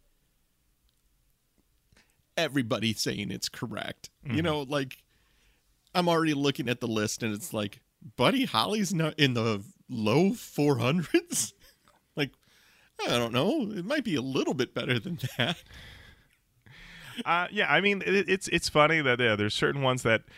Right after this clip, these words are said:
Speaker 2: well, also, it, you know, they, they talk about, you know, I, a lot of the writers are like, "Here's my ballot, here's what I put together."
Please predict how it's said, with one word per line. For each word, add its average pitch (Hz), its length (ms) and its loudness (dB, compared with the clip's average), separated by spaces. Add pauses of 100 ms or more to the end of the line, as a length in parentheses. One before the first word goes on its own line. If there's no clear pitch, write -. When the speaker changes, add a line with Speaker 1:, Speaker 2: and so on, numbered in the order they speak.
(100)
Speaker 2:
well, 156 220 6
also, 196 340 6
it, 147 220 -2
you 151 160 -2
know, 107 220 4 (120)
they, 123 380 6 (100)
they 127 100 -2
talk 131 220 4
about, 123 240 4
you 120 80 -2
know, 104 180 2
I, 104 160 0 (460)
a 120 100 -4
lot 110 240 4
of 120 60 4
the 113 80 -2
writers 107 340 2
are 107 40 -4
like, 101 160 -2
"Here's 113 240 -4
my 113 100 2
ballot, 95 480 -2
here's 101 240 -6
what 101 80 -4
I 98 40 -2
put - 180 -12
together." 90 520 -6